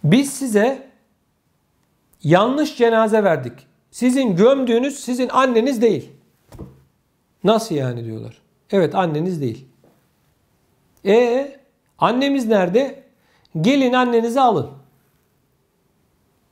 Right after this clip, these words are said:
Aile şoka giriyor. Tekrar Sakarya'dan Tekirdağ'a gidiyorlar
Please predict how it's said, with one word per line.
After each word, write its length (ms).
Aile 680
şoka 380
giriyor. 300
Tekrar 320
Sakarya'dan 840
Tekirdağ'a 600
gidiyorlar 720